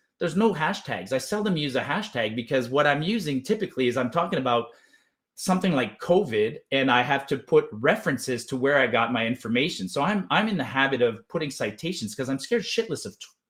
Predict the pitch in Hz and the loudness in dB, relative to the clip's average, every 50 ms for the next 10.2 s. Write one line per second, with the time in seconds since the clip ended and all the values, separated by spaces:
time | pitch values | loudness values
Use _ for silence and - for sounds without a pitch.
0 | _ _ _ _ _ _ _ - - 233 254 - 123 113 113 - 127 120 131 151 | _ _ _ _ _ _ _ -2 0 2 2 2 2 -2 -2 -2 -2 -2 0 0
1 | 185 226 226 226 190 156 139 123 117 - - - _ _ - - - _ _ _ | 0 0 0 0 -2 -2 -2 -4 -6 -8 -14 -20 _ _ -20 -20 -20 _ _ _
2 | - 160 139 - 156 151 151 135 120 117 139 185 233 226 226 202 170 - - - | -4 -4 -2 -2 0 0 0 0 0 0 2 4 4 4 4 4 2 2 2 -2
3 | 196 185 - 170 165 165 160 147 139 127 135 175 233 226 160 127 123 123 - - | -2 2 4 4 4 4 2 2 2 2 4 4 4 4 4 4 2 0 -4 -2
4 | - 190 196 190 170 151 139 131 123 - - _ - - - 156 202 196 135 104 | 0 2 4 4 4 6 4 4 2 0 -6 _ -20 -4 2 4 4 4 4 2
5 | 95 - _ _ _ _ _ _ _ _ _ _ 170 160 147 143 147 151 147 156 | -2 -8 _ _ _ _ _ _ _ _ _ _ 2 2 4 4 2 2 4 4
6 | 156 147 - - - 160 139 - - 180 202 214 185 135 104 98 95 80 - - | 4 2 2 -2 -2 -2 -2 -2 -2 -2 0 0 0 0 -2 -2 -4 -6 -8 -10
7 | - - 143 165 185 196 214 220 226 226 185 160 - - 202 214 202 165 147 139 | -12 -10 -2 2 4 4 4 4 2 0 0 0 0 0 0 2 2 2 0 0
8 | 135 135 - - 143 117 123 139 170 170 - 165 143 - - - - 123 131 - | 0 0 -2 -4 -2 -2 -2 -2 -2 -4 -4 -8 -8 -8 -8 -6 -4 -2 -2 -2
9 | - - 131 131 127 120 120 117 - 123 101 92 - - 151 127 - - 78 71 | -4 -4 -2 0 0 0 -2 -2 -4 -8 -8 -4 -2 0 0 0 -2 -6 -12 -14
10 | - - - - | -14 -18 -20 -20